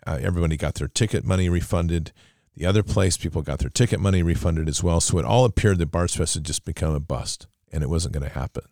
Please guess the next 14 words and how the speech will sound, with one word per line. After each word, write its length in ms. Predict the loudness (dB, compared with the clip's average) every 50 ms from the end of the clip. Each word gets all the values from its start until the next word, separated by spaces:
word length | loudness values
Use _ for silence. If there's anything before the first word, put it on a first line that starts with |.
| _ _ _ _ _ _ _ _ -20 -20 -20 -20 -16 -6 -2
And 120 | 0 2
I 160 | 2 2 0 -2 -4
can 160 | -2 -2 2
tell 160 | 4 6 6
you 140 | 8 6 6
very 180 | 6 4 4 4
honestly, 380 | 4 4 4 2 2 0 0
I 140 | 0 0 2
was 280 | 2 2 2 2 0 -4 -6 -4
at 240 | -2 -2 -2 -2
my 140 | -2 -2 0
wit's 300 | 2 2 2 2 2 2
end 200 | 4 4 4 2
because 500 | 2 -2 -2 0 0 0 0 -2 -4 -6